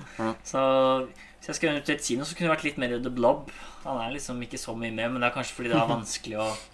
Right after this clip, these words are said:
Speaker 3: Han,
Speaker 2: komme
Speaker 3: eller
Speaker 2: ut. Ja, eller hun, jeg vet ikke. Men når Blobben er med, er jo alltid liksom det beste med filmen. Det er noen, det er en scene hvor, eh,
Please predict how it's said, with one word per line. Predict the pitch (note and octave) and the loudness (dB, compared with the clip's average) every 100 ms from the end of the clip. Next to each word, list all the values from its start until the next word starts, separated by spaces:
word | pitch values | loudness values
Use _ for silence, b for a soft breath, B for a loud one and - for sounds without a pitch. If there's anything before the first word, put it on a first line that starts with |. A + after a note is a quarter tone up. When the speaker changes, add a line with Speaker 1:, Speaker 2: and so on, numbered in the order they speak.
| - | -4
Speaker 3:
Han, | A#2+ C#3 - | -2 -2 -6
Speaker 2:
komme | - B2 | -2 0
Speaker 3:
eller | B2 | 2
Speaker 2:
ut. | B2+ D3 D#3+ F#3+ | 2 0 2 8
Ja, | E3+ D3+ | 12 12
eller | D3+ C#3+ | 10 6
hun, | C3+ A#2+ G#3+ | 4 0 0
jeg | B2+ | 0
vet | C#3+ | 0
ikke. | C#3 C3 G3+ D#3+ | 0 -2 -2 2
Men | E3+ D#3+ D#3 | 4 4 4
når | D#3+ C#3 | 2 4
Blobben | C3+ B2+ B2+ | 2 4 2
er | B2+ | 4
med, | C#3 D3 | 6 6
er | B2+ | 4
jo | A2+ | 2
alltid | A2+ - | -2 -10
liksom | B2+ A#2+ | -10 -8
det | A#2 | -4
beste | - - - A2 A2 | -2 -2 -4 -6 -4
med | A2 G#2+ G#2+ | -4 -4 -8
filmen. | - G#2+ A#2+ | -10 -8 -4
Det | C3+ | -4
er | B2 | -4
noen, | B2+ B B B - | -6 B B B -2
det | |
er | B2+ | -2
en | C3 | 0
scene | D3+ A#2+ A2+ | 2 2 0
hvor, | A2 A2+ | -4 -4
eh, | A2+ A2+ A2+ | -2 -2 -2